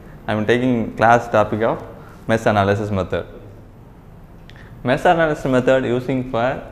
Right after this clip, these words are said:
current finding each resistor. Okay, simple circuit. So, one battery and then three resistance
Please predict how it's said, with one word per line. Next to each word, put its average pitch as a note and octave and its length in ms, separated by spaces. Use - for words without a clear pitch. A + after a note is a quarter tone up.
current C3+ 480
finding A#2+ 360
each B2+ 140
resistor. G#2 540
Okay, B2+ 140
simple C#3 320
circuit. C3 500
So, A2 280
one A2+ 220
battery A#2+ 520
and A2 260
then A#2 140
three B2+ 220
resistance G#2 960